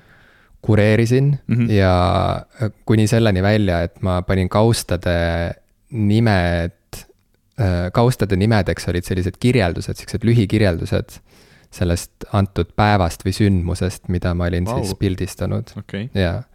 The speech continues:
Speaker 2: Väga huvitav.
Speaker 1: Ja kuna, kuna need ula-, ulatuvad juba sellisesse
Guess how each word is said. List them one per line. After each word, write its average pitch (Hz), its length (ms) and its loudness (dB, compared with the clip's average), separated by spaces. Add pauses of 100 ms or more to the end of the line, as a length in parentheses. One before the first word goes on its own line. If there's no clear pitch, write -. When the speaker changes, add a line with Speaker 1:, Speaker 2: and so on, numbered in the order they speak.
(120)
Speaker 2:
Väga 107 180 -6
huvitav. 101 380 -8
Speaker 1:
Ja 92 140 2
kuna, 98 420 2 (320)
kuna 107 220 2
need 98 180 2
ula-, 113 240 2
ulatuvad 95 800 0
juba 92 260 0 (480)
sellisesse 92 720 -4